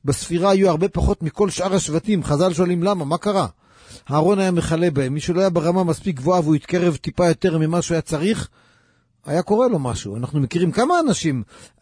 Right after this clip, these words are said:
נדב ואביהו, סליחה, אה, כן, אה, נדב ואביהו, שהבנים של אהרון הכהן שהקריבו אש זרה, עשו שם טעות קטנה,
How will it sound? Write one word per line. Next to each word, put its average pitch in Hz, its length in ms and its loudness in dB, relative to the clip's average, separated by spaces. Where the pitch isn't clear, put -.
נדב 151 340 0
ואביהו, 160 560 2
סליחה, 170 420 -2
אה, 143 440 -2
כן, 165 200 0
אה, 143 340 -4
נדב 143 300 2
ואביהו, 147 680 2
שהבנים 135 920 0
של 147 180 -2
אהרון 156 220 2
הכהן 151 380 0
שהקריבו 143 720 -2
אש 123 100 -2
זרה, 143 300 -2
עשו 156 160 -6
שם 147 200 0
טעות 151 280 -4
קטנה, 156 360 0